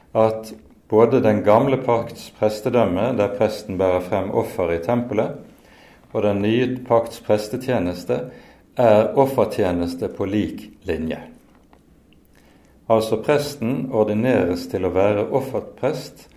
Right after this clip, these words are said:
i tråd med det gammeltestamentlige prestedømmet. I luthersk tenkning så er presten ikke offerprest. Han er en tjener med Guds ord.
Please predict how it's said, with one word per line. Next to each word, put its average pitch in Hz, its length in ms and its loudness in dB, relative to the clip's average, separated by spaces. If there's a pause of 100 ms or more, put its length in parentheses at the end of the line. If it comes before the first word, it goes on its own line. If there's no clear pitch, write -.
(340)
i - 40 -10
tråd 101 480 2
med 87 360 2 (200)
det 98 160 -12
gammeltestamentlige 90 1300 -4 (440)
prestedømmet. 87 720 -6 (3000)
I 120 140 0
luthersk 131 440 4
tenkning 110 560 0 (280)
så 127 220 2 (100)
er 107 460 8
presten 127 640 -4
ikke 156 460 -2 (340)
offerprest. - 800 -2 (760)
Han 104 160 0
er 98 160 4
en 95 160 -2
tjener 104 560 2
med 90 300 0
Guds 87 340 -6
ord. - 240 -12